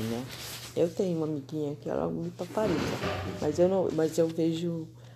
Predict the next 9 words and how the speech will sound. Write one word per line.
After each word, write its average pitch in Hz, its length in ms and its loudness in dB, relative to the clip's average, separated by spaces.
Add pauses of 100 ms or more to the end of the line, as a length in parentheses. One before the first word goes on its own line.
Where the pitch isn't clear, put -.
(160)
amor 147 400 2
nela. 127 420 0 (140)
<laughs> - 480 -14 (1700)
Eu 156 120 6
gosto 123 360 0
do 127 100 0
mimo 123 320 4
dela. 107 320 -2 (680)
É, 143 540 0